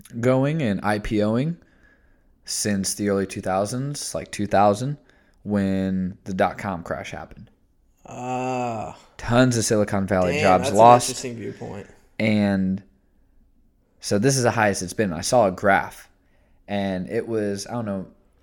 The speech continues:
Speaker 1: maybe five-ish years after the dot-com crash, and you start slowly creeping back up. And then in the last, like,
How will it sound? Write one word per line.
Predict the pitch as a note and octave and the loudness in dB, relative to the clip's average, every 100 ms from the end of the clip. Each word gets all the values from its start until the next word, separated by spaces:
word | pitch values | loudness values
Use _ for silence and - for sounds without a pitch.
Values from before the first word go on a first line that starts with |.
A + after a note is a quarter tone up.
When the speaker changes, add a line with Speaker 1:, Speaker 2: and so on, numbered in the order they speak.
| _ _ _ _ _ | _ _ _ _ _
Speaker 1:
maybe | - C3+ C#3+ | -10 -6 -6
five-ish | C3+ D3 C#3+ C#3+ D3 C#3+ - | -2 0 2 2 0 -2 -4
years | C#3 C#3+ D3 C#3+ B2+ | -2 0 0 -2 -4
after | A#2 B2+ - B2 | -6 -8 -6 -6
the | A2+ | 0
dot-com | A#2 G#2+ - A#2 A2+ | 0 0 -4 -4 0
crash, | A#2 A2+ A2+ | 4 4 2
and | G#2 | -4
you | |
start | G2 - G2+ - - | -4 2 2 2 -2
slowly | - - C#3+ D3+ D#3 D#3 D#3+ D#3 D#3 C#3+ | -8 -4 2 6 6 8 6 6 4 2
creeping | C#3 - C3 B2 A#2 | 0 -2 -2 -2 0
back | G2+ G#2 - | 2 0 -4
up. | C2+ - - _ _ _ _ - | -6 -8 -20 _ _ _ _ -8
And | G2+ G2+ | 0 2
then | F#2+ | 2
in | F#2 F2 | 2 -2
the | |
last, | F#2 G2 F#2+ | -2 -2 -2
like, | F2+ | -8